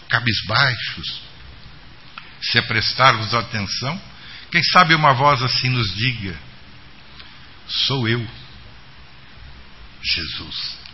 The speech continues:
Sempre ao nosso lado, nos permitindo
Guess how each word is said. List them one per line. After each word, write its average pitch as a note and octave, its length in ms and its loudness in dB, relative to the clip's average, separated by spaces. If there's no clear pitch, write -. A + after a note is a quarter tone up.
Sempre A#2+ 260 -2
ao A#2+ 60 0
nosso A2 320 -2
lado, F#2+ 320 -4
nos B2+ 140 6
permitindo D3+ 760 4